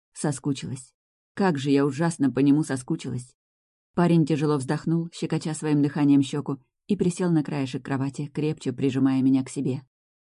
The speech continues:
"Я убью за тебя любого, поняла?" прозвучал грозный шёпот в районе моей макушки, проникновенный и пугающе спокойный, будто это была не угроза, а что-то само собой разумеющееся.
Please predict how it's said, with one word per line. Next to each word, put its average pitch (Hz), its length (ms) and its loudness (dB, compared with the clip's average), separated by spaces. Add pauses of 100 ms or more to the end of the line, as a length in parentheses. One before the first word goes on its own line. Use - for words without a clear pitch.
(120)
"Я 135 300 4
убью 170 280 6
за 147 120 2
тебя 147 240 2
любого, 143 380 2
поняла?" 156 440 2 (460)
прозвучал 147 580 -2
грозный 143 400 2
шёпот 131 360 -6
в 127 60 -8
районе 135 380 4
моей 139 240 6
макушки, 131 540 -2 (300)
проникновенный 151 880 2
и 180 100 2
пугающе 165 500 -2
спокойный, 151 580 -4 (280)
будто 156 260 2
это 180 160 2
была 180 160 4
не 180 120 4
угроза, 175 440 0 (100)
а 156 120 -4
что-то 185 320 -4
само 208 240 -2
собой 208 240 -2
разумеющееся. 143 800 0